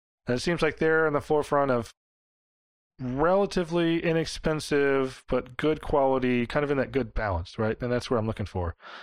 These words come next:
You can go spend a lot more money for some other tech, um, or you can spend a lot less money and get something vastly inferior that would just throw away 'cause I'd be unhappy with it. So I guess I'm waiting for I don't know what, frankly.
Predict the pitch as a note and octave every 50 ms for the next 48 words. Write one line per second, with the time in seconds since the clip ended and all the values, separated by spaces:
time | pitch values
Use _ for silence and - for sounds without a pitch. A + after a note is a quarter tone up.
0 | - - - D#3 C#3+ D#3+ D#3+ G3 F#3 - - F3 D#3 D#3 E3 E3+ D#3 D3+ D3 C#3+
1 | C#3 C3+ C#3 C3+ B2 - B2+ A2 - C3+ B2+ B2+ C#3 C#3 C3+ C3 - - C3+ B2+
2 | C3 - - - - - _ _ _ _ _ - - A2+ A2+ A2+ A2+ A2+ A2+ A#2
3 | A#2 A2+ A#2+ B2+ B2+ A#2+ G#2+ - A#2+ A2+ A2 A2+ A#2+ B2 A#2+ B2+ C#3+ - - C3+
4 | C3 C3 C3 C3 C3 C3 B2+ A2 G#2+ A2+ G#2+ - A2+ G#2+ F#2+ F#2 A#2 A#2 A#2+ -
5 | - B2 A2+ G#2+ - - A#2 A2+ A2+ A2+ G#2+ G#2 G2 G2+ G2 F#2 - - - A2
6 | - - - A2 G#2 G2 F#2 G#2+ B2+ C3 C3 C3+ C3 - G#2+ F#2+ F2+ G2+ G2 F#2+
7 | F2+ B2 B2 - - A2 A2+ G#2+ G#2+ G#2+ - _ _ _ _ _ _ _ _ _
8 | _ _ _ _ _ _ _ _ _ _ _ _ _ _ _ _ _ - - F3+
9 | E3 D#3+ D#3+ D#3 - - _ _ _ _ _ - G3 G3+ A#3+ C#4 - - A3 F#3
10 | D#3 C3 C3 C#3 C#3 C3+ C3 C3 C3 B2+ B2+ B2+ B2+ B2+ B2 - _ _ _ _
11 | _ _ _ _ _ _ _ _ _ _ - - G#2+ G#2+ G#2+ A2 G#2+ A2 A2 A2
12 | A2 G#2+ G#2 - _ _ _ _ _ _ - B2+ C#3 C#3 C3 A#2+ A2 G2+ F#2 F2
13 | F2 F2 F2 - _ _ _ _ _ _ _ _ _ _ _ _ _ _ _ _
14 | _ _ _ - G2+ G2 - - G2 F2+ F2